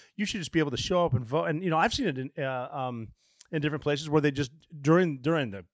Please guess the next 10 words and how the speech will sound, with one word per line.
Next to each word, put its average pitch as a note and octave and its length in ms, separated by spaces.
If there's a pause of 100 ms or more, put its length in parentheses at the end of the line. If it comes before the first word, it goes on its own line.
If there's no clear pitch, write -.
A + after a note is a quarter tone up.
(120)
covid, C#3 320
my D#2+ 160
God, A2 480 (320)
handing D3+ 320
out E2 160
votes, F2+ 340 (140)
literally E3 340
dropping D3+ 380
stuff - 280
off, C3 380